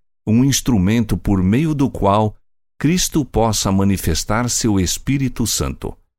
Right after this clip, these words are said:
Os cristãos, de modo algum, devem ser descuidados ou indiferentes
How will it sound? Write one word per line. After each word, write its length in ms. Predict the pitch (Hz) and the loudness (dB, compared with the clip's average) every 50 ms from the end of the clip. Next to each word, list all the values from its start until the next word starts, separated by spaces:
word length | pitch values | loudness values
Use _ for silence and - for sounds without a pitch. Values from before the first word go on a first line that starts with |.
| _ _ _ _ _ _ _ _ _ _ _ _ _ _ _ _ _ - | _ _ _ _ _ _ _ _ _ _ _ _ _ _ _ _ _ -2
Os 160 | - 117 - - | -2 -2 0 0
cristãos, 800 | - 131 113 98 - - - 143 156 147 113 98 - - - - _ _ _ _ - | 0 0 2 2 0 0 0 0 2 2 0 0 -2 -6 -8 -14 _ _ _ _ -8
de 180 | 98 101 147 170 | -2 0 2 2
modo 360 | 170 185 214 233 220 214 214 | 2 2 2 2 2 2 2
algum, 460 | 196 131 98 82 87 98 117 147 151 - - - - - | 2 2 2 2 2 2 2 2 0 -2 -6 -10 -14 -8
devem 360 | - 95 113 127 120 131 127 117 | -2 0 0 0 2 2 0 0
ser 260 | - - 135 127 120 | 2 0 0 0 0
descuidados 960 | 120 120 - - - 123 107 90 82 95 101 113 120 110 107 92 - - - - | 0 -2 -2 -2 -2 0 0 0 0 0 0 0 0 0 0 0 -2 -2 -2 0
ou 220 | 113 113 117 120 | 2 4 4 4
indiferentes 1040 | 127 131 139 131 113 113 104 - - 92 85 87 98 113 123 123 - 131 117 - - | 2 2 2 0 0 -2 -2 -2 0 0 0 2 2 0 0 0 -2 -2 -4 -4 -6